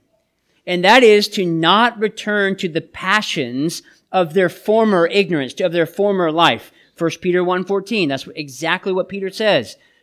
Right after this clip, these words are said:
"Do not return to the, to the way of your former ignorance." And so he offers this, that warning here more aggressively by offering some very vivid illustrations as to what this looks like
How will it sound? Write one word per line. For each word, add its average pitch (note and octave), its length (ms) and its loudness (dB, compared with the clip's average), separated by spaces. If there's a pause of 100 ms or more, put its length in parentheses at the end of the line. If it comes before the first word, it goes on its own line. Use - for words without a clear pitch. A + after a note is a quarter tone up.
(100)
"Do F3 160 0
not F#3 400 2
return G3 520 -2
to E3+ 180 -2
the, D#3+ 160 -4 (160)
to F3+ 100 -4
the D#3+ 100 0
way F3 420 4
of E3+ 120 -2
your D#3+ 140 -2
former E3+ 640 -2 (220)
ignorance." D3+ 840 -6 (1120)
And D3+ 80 -16
so F3 160 0
he F3+ 120 -2
offers G3 680 0
this, - 300 -6
that D#3+ 260 -2
warning F#3+ 440 0
here E3 280 -2 (180)
more G3 400 6
aggressively G3 760 2
by E3 180 2
offering G3 520 2
some F3+ 260 -4 (200)
very A3 440 6
vivid G#3+ 420 6
illustrations G3 880 0 (200)
as F#3 160 -6
to F3+ 120 -2
what G3 360 2
this G#3 180 0
looks G#3 300 -2
like C#3+ 400 -2